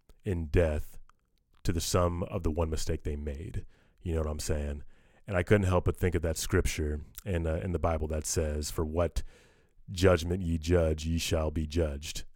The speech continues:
I just hope we as Christians could consider how the Savior would respond to Kobe's death and how, you know, just consider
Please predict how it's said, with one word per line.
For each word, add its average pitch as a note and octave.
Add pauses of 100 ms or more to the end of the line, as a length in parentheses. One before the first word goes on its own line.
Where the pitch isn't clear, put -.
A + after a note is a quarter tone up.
(340)
I F2+
just D#2+
hope - (180)
we F#2
as F2
Christians E2+
could -
consider D#2+
how D#2 (420)
the -
Savior F2
would E2
respond E2+
to F2+
Kobe's D#2
death D2+
and D#2
how, E2 (1080)
you G#2
know, D#2+
just -
consider E2+